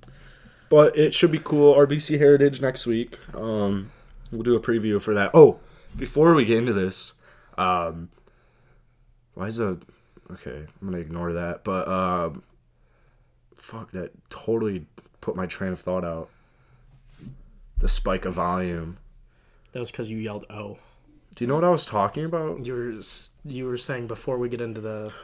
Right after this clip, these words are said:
Speaker 1: Oh,
Speaker 2: R B C.
Speaker 1: we're doing two podcasts a week, um, because three's kinda chaotic, and, uh, I feel like two's better. We're gonna bump up the length here a little bit, though.
Speaker 2: Yeah, three's, three just gets to be a bit much.
Speaker 1: Yeah.
Speaker 2: Um,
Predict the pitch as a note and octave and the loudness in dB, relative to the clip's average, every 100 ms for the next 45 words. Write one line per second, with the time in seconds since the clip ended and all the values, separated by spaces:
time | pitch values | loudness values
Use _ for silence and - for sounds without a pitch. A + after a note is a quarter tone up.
0 | - C#3 F#3+ F#3 F#3+ - - A2+ A#2+ C#3 | -10 4 8 8 6 2 -6 -2 2 4
1 | D#3+ D3 - F3+ F3+ D#3+ C#3+ - D3 C#3 | 2 2 4 4 2 0 -2 0 0 0
2 | - A2 G#2 A2 - - - - - - | 0 0 -2 -4 -8 -20 -20 -20 -20 -20
3 | - - G2 F#2+ G2 G2 F#2+ F#2+ - G#2 | -12 2 4 6 4 2 -2 -4 -2 2
4 | G2 G2+ F#2+ - - B2+ E3 G3+ - - | 2 2 -2 -6 -8 -8 -8 -8 -8 -4
5 | F#3 G#2 - - G2 F#2+ G#2 F#2 E2+ F2 | -2 -2 -4 -2 0 2 0 -2 -4 -6
6 | - - F#2+ F#2+ F#2 F2+ F2+ F#2+ - C3 | -12 -8 -6 -4 -4 -4 -4 -6 -6 -8
7 | - A2 G#2 - F#2 F#2 F2+ G#2 F2+ E2+ | -6 -6 -6 -6 -6 -4 -4 -4 -6 -8
8 | - - - - - - A#2 G#2+ A2 - | -18 -20 -20 -20 -20 0 0 2 -2 0
9 | F#2 F2 F#2 F#2+ F#2 F2+ F2+ F2+ F2+ - | 0 0 0 -4 -4 -2 -2 -2 -4 -6
10 | F#2 F2+ F2+ - B2+ A#2+ - D3+ D3+ C#3 | -6 -6 -6 -8 -10 -10 -6 -2 -2 -4
11 | - - - C#3 C3+ B2+ B2+ - B2 A#2 | -10 -16 -6 -4 -4 -6 -8 -8 -6 -6
12 | A2 A#2+ G#2+ A2+ A2 A2 - - - - | -6 -8 -8 -10 -12 -10 -8 -8 -12 -12
13 | F2+ E2+ E2+ E2+ G2+ | -8 -6 -6 -8 -12